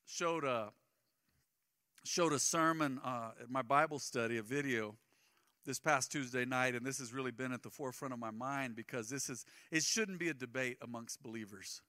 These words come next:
People will tell you, "Well, Creflo Dollar is saying now you don't need to tithe." And, and I, I, I don't know what Creflo Dollar's doing, but that, that's between him and God.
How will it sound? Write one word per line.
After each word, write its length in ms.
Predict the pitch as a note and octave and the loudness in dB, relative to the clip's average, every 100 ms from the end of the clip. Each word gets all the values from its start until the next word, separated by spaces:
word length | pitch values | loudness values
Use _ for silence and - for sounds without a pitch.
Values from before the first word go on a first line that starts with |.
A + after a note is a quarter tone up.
| _ _ _ _ _ _ _ _ _ _ _ _ - | _ _ _ _ _ _ _ _ _ _ _ _ -4
People 260 | D3+ D3+ | -2 0
will 100 | C#3 | -2
tell 200 | - D#3 | -2 0
you, 100 | C#3+ | 0
"Well, 160 | B2 B2 | -2 -6
Creflo 380 | - F3 - F3+ | -4 -6 -4 -6
Dollar 380 | D#3 E3 F3+ D3+ | -4 -2 -2 -4
is 80 | B2 | -4
saying 320 | - D3 C#3 | -2 -2 -2
now 160 | C#3+ D3 | -4 -4
you 160 | C#3 | -4
don't 160 | D#3 C#3 | -4 -2
need 180 | C#3+ B2+ | -4 -8
to 80 | A2+ | -10
tithe." 640 | C3+ C3+ C3+ C3 C3 A#2 | -8 -6 -6 -6 -8 -12
And, 100 | F#2+ _ - - _ | -18 _ -20 -20 _
and 140 | B2 C#3+ | -6 -6
I, 80 | - - - - - | -6 -14 -20 -14 -4
I, 100 | F3+ - - | -4 -4 2
I 120 | G3+ | 4
don't 140 | C#4 A3 | 6 6
know 140 | A3+ | 6
what 160 | G3 C#3+ | 6 6
Creflo 340 | F#3+ E3+ D#3+ | 2 2 -2
Dollar's 360 | D#3 E3 D#3+ B2+ | 0 0 -2 -4
doing, 240 | C3+ C3 | -6 -4
but 180 | B2 A#2 | -4 4
that, 200 | D#3 E3+ C#3+ | 4 4 2
that's 220 | E3+ - | 2 2
between 320 | E3+ D3 C#3 | -4 -2 -2
him 200 | D3 C#3+ | -2 -2
and 100 | A#2+ | 0
God. 280 | B2+ A2 | 0 0